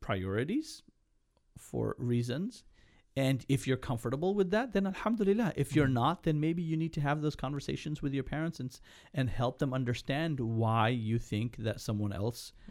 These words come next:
Speaker 2: Mm-hmm.
Speaker 1: of a certain background or certain whatever may be better for you. So, you know, um,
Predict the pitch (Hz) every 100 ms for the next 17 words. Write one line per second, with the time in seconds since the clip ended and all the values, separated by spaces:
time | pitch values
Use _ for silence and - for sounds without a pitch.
0 | - - 107 117 117 - 110 110 104 -
1 | - _ _ _ - 113 104 123 104 101
2 | 101 - - 110 107 107 120 156 - -
3 | - 120 117 123 127 160 208 311 104 95
4 | 92 - - 139 135 - - - 131 120
5 | 131 - - - 131 113 113 101